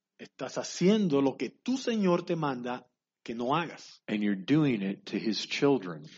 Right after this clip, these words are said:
Speaker 1: Y se lo estás haciendo a sus hijos.
Speaker 2: Is Christ your Lord?
Speaker 1: ¿Es Cristo tu Señor?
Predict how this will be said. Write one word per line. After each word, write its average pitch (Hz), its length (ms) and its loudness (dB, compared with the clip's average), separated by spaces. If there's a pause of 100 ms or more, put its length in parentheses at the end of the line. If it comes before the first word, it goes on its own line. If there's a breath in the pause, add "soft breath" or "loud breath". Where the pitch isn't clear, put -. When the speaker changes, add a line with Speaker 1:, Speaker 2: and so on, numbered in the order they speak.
(100)
Speaker 1:
Y 156 80 -4
se 165 140 4
lo 160 80 4
estás 156 300 2
haciendo 196 440 8
a 180 60 10
sus - 260 2
hijos. 185 460 6 (1120)
Speaker 2:
Is 110 160 0
Christ 160 500 10
your 156 140 10
Lord? 160 500 6 (140)
Speaker 1:
¿Es 143 200 -4
Cristo 233 360 8
tu 269 100 0
Señor? 269 400 8